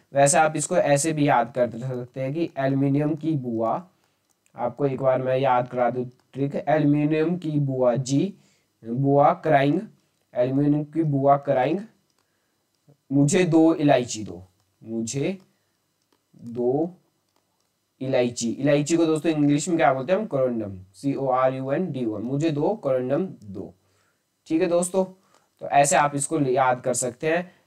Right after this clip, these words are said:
एल्यूमिनियम की बुआ, बुआ से क्या बनेगा दोस्तों, बॉक्साइट बनता है, ठीक है। क्राइंग से क्या बनेगा, क्रायोलाइट बनेगा, क्राइंग से क्या बनेगा, क्रायोलाइट बनेगा। दो से दोस्तों कोरंडम से क्या बनेगा, हम्म, कोरंडम से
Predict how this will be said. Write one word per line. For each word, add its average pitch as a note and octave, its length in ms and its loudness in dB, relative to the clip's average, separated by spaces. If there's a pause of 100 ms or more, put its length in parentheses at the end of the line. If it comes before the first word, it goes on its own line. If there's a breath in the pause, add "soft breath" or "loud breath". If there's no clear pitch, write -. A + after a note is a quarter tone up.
एल्यूमिनियम E3 520 4
की F3 140 0
बुआ, B2+ 300 2
बुआ C#3+ 360 2
से F3 140 -2
क्या E3 180 2
बनेगा D3 280 0
दोस्तों, D3+ 380 -4
बॉक्साइट B2 480 -2
बनता B2+ 360 -2
है, D#3+ 300 0 (400 soft breath)
ठीक D3+ 220 -2
है। E3+ 200 2 (200)
क्राइंग E3 340 4
से F#3 160 -2
क्या D#3+ 200 4
बनेगा, C#3+ 380 2
क्रायोलाइट B2 680 2
बनेगा, F#2 400 -10 (300)
क्राइंग B2+ 260 -2
से D#3+ 120 -4
क्या C#3+ 180 2
बनेगा, C3+ 340 2
क्रायोलाइट A#2 840 0
बनेगा। F#2+ 420 -8 (400 soft breath)
दो D#3 280 4
से E3+ 200 0
दोस्तों E3 680 2
कोरंडम D#3+ 520 4
से E3+ 140 -2
क्या D#3 160 4
बनेगा, C#3+ 420 2 (400)
हम्म, B2 580 -2
कोरंडम D3 580 2
से D#3+ 340 0